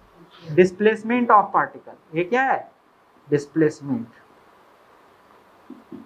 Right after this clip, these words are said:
of particle। कोई दिक्कत? तो अगर आपसे कोई पूछे average speed, तो average speed को किससे मतलब है,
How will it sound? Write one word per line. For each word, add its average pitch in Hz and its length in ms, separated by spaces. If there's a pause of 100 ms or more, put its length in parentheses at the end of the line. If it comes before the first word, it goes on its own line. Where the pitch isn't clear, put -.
(1400)
of 160 320
particle। 120 480 (3000)
कोई 147 80
दिक्कत? 160 360 (1160)
तो 180 40
अगर 214 180
आपसे 233 360
कोई 262 180
पूछे 262 360
average 240 420
speed, 240 320 (1300)
तो 175 60
average 226 340
speed 254 300
को 262 80
किससे 233 320
मतलब 247 380
है, 139 100